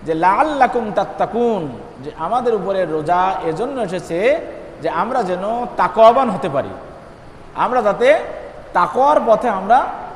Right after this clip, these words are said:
চলতে পারি। এই তাকওয়ার যে শিক্ষাটা, এটা যেন আমরা এই রোজা থেকে আমরা যে পেয়েছি,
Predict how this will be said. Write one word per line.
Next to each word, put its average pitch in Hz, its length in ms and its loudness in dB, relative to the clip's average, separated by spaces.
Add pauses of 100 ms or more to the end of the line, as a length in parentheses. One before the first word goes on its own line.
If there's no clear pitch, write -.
(140)
চলতে 254 280 4
পারি। 135 220 -2 (340)
এই 190 180 -6
তাকওয়ার 220 580 4
যে 190 220 -4
শিক্ষাটা, 196 600 2 (400)
এটা 185 180 4
যেন 165 160 -2
আমরা 175 360 6 (360)
এই 180 100 -2
রোজা 170 280 2
থেকে 202 240 -2
আমরা 160 200 0
যে 143 260 -2
পেয়েছি, 185 400 -2